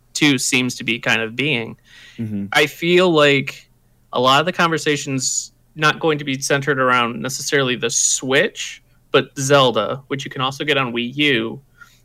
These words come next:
Speaker 1: And once the Switch is out, you're gonna have demo units, you're going to have things along those lines. So people, I think, regardless, will be able to get some sort of input on it. It's going to be interesting.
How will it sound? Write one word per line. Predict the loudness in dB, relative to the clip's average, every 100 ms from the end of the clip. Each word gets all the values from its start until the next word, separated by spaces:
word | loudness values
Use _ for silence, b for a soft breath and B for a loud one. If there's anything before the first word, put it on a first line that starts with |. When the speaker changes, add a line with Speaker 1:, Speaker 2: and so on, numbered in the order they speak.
| -2
Speaker 1:
And | 2
once | 2 2
the |
Switch | -4 -4 -4
is | 0
out, | 2 2
you're | 0
gonna | -2 -4
have | 0 2 2 0
demo | 0 2 4
units, | 2 2 -2 -6 -8
you're | -8
going | -4 -2
to | -2
have | -2 -4
things | -2 -4 -2
along | 0 0
those | 2 2 2
lines. | 0 0
So | -2
people, | -2 2 4 4
I | 4
think, | 4 2 -2 b b b -8
regardless, | -6 -2 4 4 4 4 2 2
will | -6
be | -2 0
able | 0 -4
to |
get | -2 -2
some | 0 2 2 2
sort | 0 4 6 6
of | 4 2 -10 _ _
input | 0 2 2 2 2
on | 2 0
it. | -6 -12 _ _ _
It's | -2 -2
going | -4 _ 4 4
to | 4
be | 4
interesting. | 2 0 -8 -8 -10 -12